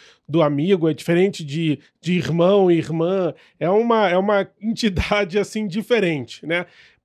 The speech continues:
Pra você, do, da experiência que você teve com o empreendedorismo, o que, que você diria, é, é, pra um empreendedor a respeito dessa, dessa figura, assim, chamado sócio, e que você contasse algumas, é, histórias aí pra gente de experiências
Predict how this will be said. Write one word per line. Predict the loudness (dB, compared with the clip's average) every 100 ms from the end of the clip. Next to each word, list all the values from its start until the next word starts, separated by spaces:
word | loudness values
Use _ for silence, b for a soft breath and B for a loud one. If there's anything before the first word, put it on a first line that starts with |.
| 0
Pra | 0
você, | 2 2 0 0 2 2 0 -10
do, | -6 -4
da | 0
experiência | 0 2 2 0 -2
que | -6
você | -4 -4
teve | -2 -2
com | -2 -2
o |
empreendedorismo, | -2 -2 -2 0 2 2 2 0 -4
o | -10 b b b
que, | -10
que | -2
você | 0 0
diria, | -2 -2 0 0 2 0 -4 _ -6
é, | 0 2 2 2 0
é, |
pra | -2 0
um | 2
empreendedor | 2 0 0 0 2 0 -2
a | -2
respeito | -2 0 -2 -2 -8
dessa, | -4 0 0 -4 -8
dessa | -8 -10
figura, | -6 -6 -2 0 0
assim, | 0 -4
chamado | -4 -4 -4 -6
sócio, | -2 -2 -2
e | -12
que | -6
você | -6 -6
contasse | -8 -6 -6 -6
algumas, | -8 -6 -4 -4 -4 -8
é, | -6 -4
histórias | -6 -8 -4 -4 -4
aí | -6
pra | -6 -4
gente | -4 -6 -8
de | -12
experiências | -12 -4 -2 -2 -4 -8